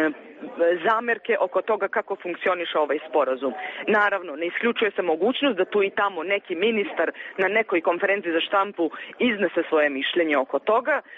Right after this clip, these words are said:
da, na primjer, generalni sekretar bude upitan oko ovog pitanja i on kaže šta misli, međutim, zvanično na, e, dnevnom redu ne postoji,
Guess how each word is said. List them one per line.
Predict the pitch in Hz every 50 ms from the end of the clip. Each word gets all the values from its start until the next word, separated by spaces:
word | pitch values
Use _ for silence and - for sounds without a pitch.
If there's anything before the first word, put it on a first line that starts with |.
| - -
da, | - 185 208
na | 196 196
primjer, | 190 - 208 208 202 196 185 185 170 208
generalni | 214 208 208 190 190 180 185 180 -
sekretar | - 185 - - 226 214 - - 170 165
bude | 156 190 233 220 - 175
upitan | 196 277 294 - 294 277 - 196 165
oko | 156 156 - 185
ovog | 170 156 160 160 - -
pitanja | 233 233 220 - 180 151 147 143 139
i | 147 196 214
on | 196 180 165 160
kaže | - 214 175 160 156 160 -
šta | - 139
misli, | 131 175 277 330 - 320 233 - - - - - -
međutim, | 156 175 175 - 320 330 - 233 175 156 139
zvanično | 147 180 202 254 247 - - 202 180 165 - - - - -
na, | - 170 170 160 165 156 - - 147 151 147 143 139 135 120 - - - - -
e, | 127 160
dnevnom | 160 160 208 240 277 285 277 262 240 220
redu | 208 226 240 240 214 214 190
ne | 196 220 247 240
postoji, | - - 190 190 196 - - - 233 214 202 196 196